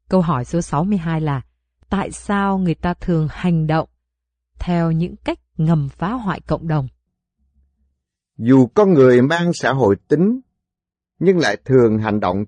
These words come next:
Speaker 2: chống lại xã hội. Bị thúc đẩy bởi lòng ích kỷ, tham lam hay tự cao, họ dẫn dắt những người khác đi lạc đường, khai thác và đàn áp họ, hoặc bỏ mặc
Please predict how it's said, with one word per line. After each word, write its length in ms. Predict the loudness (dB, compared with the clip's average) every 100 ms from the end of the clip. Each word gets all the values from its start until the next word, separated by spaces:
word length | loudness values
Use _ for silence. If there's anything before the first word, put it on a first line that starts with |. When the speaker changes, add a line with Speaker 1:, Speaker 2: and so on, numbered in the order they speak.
| -4
Speaker 2:
chống 220 | -4 -2
lại 280 | -2 -4 -6
xã 220 | -6 -6
hội. 300 | -4 -8 -10 _ _ _ _ _ _ _ _ _ _
Bị 140 | -2 0
thúc 240 | 2 0
đẩy 280 | -2 -2 0
bởi 180 | 0 0
lòng 200 | 0 -4
ích 140 | -6 -10 _
kỷ, 320 | -2 -2 -2 -12 _ _ _
tham 280 | -6 -4 -2
lam 380 | -2 -4 -4 -10 -12
hay 160 | -10 -8
tự 280 | -4 -4 -4 -10
cao, 340 | -10 -10 -12 _ _ _ _ _
họ 140 | -2 0
dẫn 340 | 2 0 0
dắt 140 | 0 -4 -4
những 220 | -2 2
người 220 | 4 2
khác 340 | 0 -6 -8 -8
đi 180 | -2 0
lạc 320 | 2 0 -4
đường, 400 | 0 2 0 -4 -16 _ _ _ _ _ _
khai 300 | _ -8 -6 -8
thác 200 | -10 -12 _
và 140 | -6
đàn 240 | -4 -4 -4
áp 200 | -8 -10
họ, 380 | -8 -8 -8 -16 _ _ _ _ _
hoặc 200 | -14 -6
bỏ 240 | 0 0
mặc 220 | 0 -4